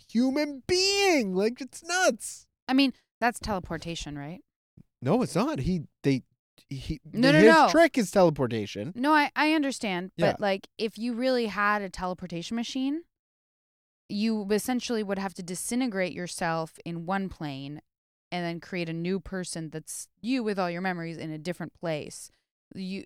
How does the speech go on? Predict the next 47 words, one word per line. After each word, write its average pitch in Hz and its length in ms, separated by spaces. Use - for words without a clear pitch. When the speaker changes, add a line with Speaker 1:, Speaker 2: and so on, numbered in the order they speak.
Speaker 2:
you 202 240
essentially 196 400
have 175 100
Speaker 1:
Right. 165 220
Speaker 2:
to - 60
Speaker 1:
You 135 60
Speaker 2:
kill - 20
Speaker 1:
have 185 140
Speaker 2:
y- - 40
Speaker 1:
to 185 80
reassemble 160 720
yourself. - 380
Speaker 2:
Yeah, 233 140
Speaker 1:
Yeah. 220 100
Speaker 2:
you, 254 140
you 240 260
essentially 320 420
have 247 260
to 285 80
die, 196 640
and 196 160
then 190 80
a 185 80
copy 254 480
of 185 140
you 175 460
gets 170 220
p-, - 60
put 240 180
together 196 320
somewhere 165 340
Speaker 1:
Somewhere 117 180
Speaker 2:
else. 98 100
Speaker 1:
else. - 260
Speaker 2:
That's 226 220
the 208 80
concept 185 440
of 160 80
teleportation. 156 640
Like, 180 160
death 208 300
is 185 120
Speaker 1:
Sure. 185 360
Speaker 2:
implicit 160 220
in 156 140
the 151 60
concept. - 440